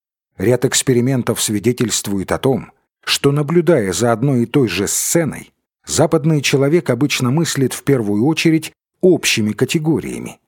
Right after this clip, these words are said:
к которым относятся объекты, и поэтому воспринимает происходящее поверхностно. Однако представитель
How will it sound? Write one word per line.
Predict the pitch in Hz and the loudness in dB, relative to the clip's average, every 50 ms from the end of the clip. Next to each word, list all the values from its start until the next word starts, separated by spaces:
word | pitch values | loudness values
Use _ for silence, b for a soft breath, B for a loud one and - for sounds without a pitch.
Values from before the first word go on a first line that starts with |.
| _ _ _ - | _ _ _ -2
к | |
которым | - 120 107 - 151 156 156 151 139 131 | 0 0 2 2 2 2 2 2 0 0
относятся | 120 - 151 151 139 - 151 135 - - - 151 | -2 -2 -2 -2 0 0 -2 -2 -2 -2 -2 -2
объекты, | 147 139 143 151 180 143 - - - - - - _ _ _ _ _ _ | -2 -2 0 0 0 0 -2 -4 -12 -14 -14 -16 _ _ _ _ _ _
и | - 98 | -6 0
поэтому | - 113 127 151 156 165 156 139 131 | 2 2 2 4 2 2 0 0 0
воспринимает | 123 131 - - - 143 131 127 123 123 143 156 143 131 - | 0 0 0 0 0 0 0 0 0 0 -2 -2 -4 -6 -4
происходящее | - 131 131 120 107 - - 117 113 120 156 143 131 - - 151 139 131 120 101 - _ _ _ _ _ _ | -2 0 0 0 0 -2 -2 -2 0 0 -2 -2 -2 -2 0 0 0 0 -2 -4 -6 _ _ _ _ _ _
поверхностно. | - 147 135 135 160 131 - - - - - - - - - - _ _ _ _ _ _ _ _ _ _ | -2 0 0 0 0 -2 -2 -6 -10 -8 -8 -8 -10 -10 -14 -18 _ _ _ _ _ _ _ _ _ _
Однако | - 104 101 - 113 120 117 - 110 | -4 -2 -2 0 -2 -2 0 -2 -2
представитель | - 113 101 - - - 110 113 123 117 - 120 110 98 - | -4 -4 -4 -4 -2 -2 0 0 0 0 0 0 -2 -2 -6